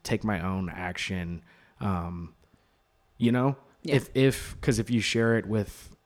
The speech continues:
Speaker 1: if you get, like, a negative voice sometimes too early in a process,
Speaker 2: Mm-hmm.
Speaker 1: um, sometimes you do stop. Like,
Speaker 2: Sure.
Speaker 1: um, so, yeah, protecting the process is when you start sharing it and,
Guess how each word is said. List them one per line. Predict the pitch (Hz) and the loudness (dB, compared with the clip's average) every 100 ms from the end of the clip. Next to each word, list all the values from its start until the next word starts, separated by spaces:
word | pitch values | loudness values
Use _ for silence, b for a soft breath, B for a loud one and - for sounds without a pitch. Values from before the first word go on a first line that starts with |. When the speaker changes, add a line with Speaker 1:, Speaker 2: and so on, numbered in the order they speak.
| - | -4
Speaker 1:
if | 113 | 2
you | 120 | 4
get, | 127 | 4
like, | 117 123 | 4 2
a | 110 | 0
negative | 101 104 104 107 104 | 2 2 2 2 0
voice | 90 90 101 98 95 - - | -2 -4 -2 0 -2 -4 -4
sometimes | - 104 107 101 98 | -4 -2 -2 -2 -2
too | 120 - | -2 -2
early | 98 104 104 | -2 -2 -2
in | 104 | -2
a | |
process, | 98 113 107 - 117 113 196 196 | -2 -2 -4 -2 -2 -2 -2 -2
Speaker 2:
Mm-hmm. | 202 190 - - | -2 -4 -8 -4
Speaker 1:
um, | 110 92 87 87 | -2 -2 -4 -8
sometimes | - 120 107 113 110 95 | -4 -4 0 0 0 0
you | 104 | -2
do | 92 117 | 0 0
stop. | - 87 80 - | 0 -6 -10 -10
Like, | - 104 | -2 2
Speaker 2:
Sure. | 269 208 - - - - | 2 0 -6 -16 -10 -4
Speaker 1:
um, | 110 95 | -2 -2
so, | 95 117 98 92 90 b b b b b b | 0 2 2 0 -4 b b b b b b
yeah, | 123 120 82 | 2 2 2
protecting | 117 117 113 104 107 | -2 0 0 -2 -4
the | 95 | -4
process | - 92 92 98 92 92 | -4 -4 -2 -4 -4 -4
is | 90 82 - - b b b b - | -4 -4 -8 -8 b b b b -6
when | 110 110 104 98 | 0 2 0 0
you | 92 | -4
start | 87 - 90 85 - | -4 -2 -2 -4 -8
sharing | - - 110 95 90 87 | -6 -4 -2 -2 -2 -4
it | 87 87 104 | -6 -6 -4
and, | 107 90 | -2 -4